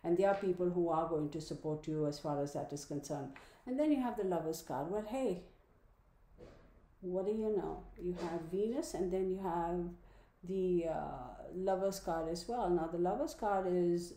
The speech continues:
ruled by, it's a Gemini ca-, Gemini card. It's love, friendship, partnerships. Um, it's also duality, and, uh, uh,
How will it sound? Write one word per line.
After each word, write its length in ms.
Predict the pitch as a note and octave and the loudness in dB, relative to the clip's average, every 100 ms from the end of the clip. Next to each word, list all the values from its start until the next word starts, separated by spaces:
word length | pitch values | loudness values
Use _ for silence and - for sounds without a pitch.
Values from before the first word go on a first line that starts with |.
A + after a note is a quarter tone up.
| - | -4
ruled 460 | F3+ F#3 F3+ F3+ | 0 4 4 4
by, 300 | F3 D#3+ D#3 F#3 | 2 0 0 -2
it's 180 | F3+ | -2
a 80 | F#3 | -2
Gemini 360 | D#3+ E3+ D#3+ D3 | 0 2 2 0
ca-, 220 | - - | -4 -8
Gemini 440 | D#3+ G3 F#3+ F3 E3+ | 0 4 6 4 2
card. 400 | - C#3+ C#3+ F3+ - - - | 0 -2 -2 -4 -10 -20 -10
It's 220 | F3 E3+ F3+ | -6 -4 0
love, 360 | F3+ F3+ F3+ | 2 4 2
friendship, 420 | F3+ F3 F3 F3 | 2 2 2 -2
partnerships. 720 | - D3 - F3 F#3 F3+ - - | 0 0 0 -2 0 -2 -4 -8
Um, 500 | F3 D#3+ D3+ D3 D3+ D3+ - - - - | -6 -2 0 0 -2 -10 -20 -20 -20 -10
it's 240 | D#3 D#3 - | -8 -6 -2
also 300 | E3+ F3 F3+ | -2 0 0
duality, 1000 | F#3 F3 E3 F3+ B3 G#3+ E3 E3+ G3 - - - - | 4 4 4 2 0 -2 0 0 0 -6 -20 -20 -12
and, 440 | E3 E3+ E3+ D#3+ D#3 | -4 0 2 2 0
uh, 460 | D#3+ D3+ C#3 - - - - - | -2 -2 -4 -8 -12 -18 -20 -20
uh, 380 | - D#2+ D#2 D2+ | -18 -16 -14 -16